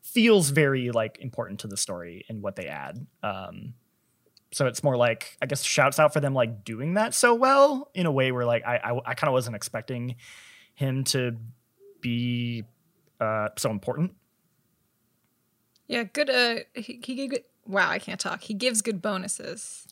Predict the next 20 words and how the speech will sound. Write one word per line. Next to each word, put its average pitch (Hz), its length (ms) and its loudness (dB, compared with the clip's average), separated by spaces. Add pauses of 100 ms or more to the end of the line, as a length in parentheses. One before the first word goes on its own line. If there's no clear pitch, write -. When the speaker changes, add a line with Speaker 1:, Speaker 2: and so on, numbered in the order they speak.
Speaker 1:
He 143 60 -2
gives 175 200 -2
good 120 160 -2
bonuses. 101 680 -6
Speaker 2:
Hifumi 302 500 -4
is, - 360 -2 (440)
like, 220 200 -2
the 202 80 -4
first 247 280 0
thing 240 120 -2
you 208 80 0
unlock 180 320 -2
with 185 120 -6
her 175 160 -4
is, 180 160 -4
like, 175 340 -2
getting 185 220 -4
to 180 60 -6
switch - 400 2
out 180 280 0